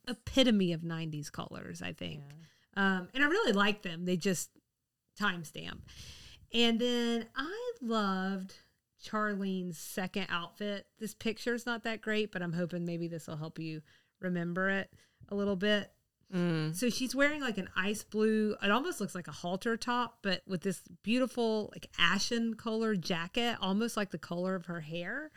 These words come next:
Speaker 2: Mm-hmm.
Speaker 1: And I just think she looks so good in that really, really light color.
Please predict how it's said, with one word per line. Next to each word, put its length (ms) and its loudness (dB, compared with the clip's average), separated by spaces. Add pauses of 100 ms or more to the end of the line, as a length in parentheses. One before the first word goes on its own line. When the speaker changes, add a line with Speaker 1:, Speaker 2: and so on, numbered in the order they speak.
(100)
Speaker 2:
Mm-hmm. 380 -4
Speaker 1:
And 180 0
I 120 0
just 260 -4
think 220 -6
she 240 -2
looks 260 0
so 520 4
good 560 0
in 100 -4
that 220 -2
really, 340 4
really 260 2
light 360 -8
color. 520 -2